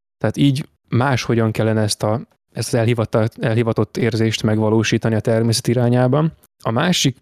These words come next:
pedig, hogy ez a szükségtelen vagy öncélű erőszak minimalizálás,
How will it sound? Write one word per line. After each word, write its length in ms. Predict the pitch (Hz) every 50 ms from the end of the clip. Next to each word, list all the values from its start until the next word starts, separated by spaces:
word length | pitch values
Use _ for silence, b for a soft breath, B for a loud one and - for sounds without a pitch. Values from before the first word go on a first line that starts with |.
| _ _ -
pedig, 340 | 123 117 110 117 123 135 -
hogy 160 | - 123 117
ez 120 | 113 110
a 40 | 117
szükségtelen 640 | 113 - 175 - - - 175 147 - 139 131 120 117
vagy 140 | 113 110 113
öncélű 400 | 127 156 151 - - 127 113 117
erőszak 480 | 123 131 139 131 123 - - 120 -
minimalizálás, 1160 | 123 120 120 123 123 117 113 113 117 117 110 113 110 107 107 104 107 107 127 160 156 - -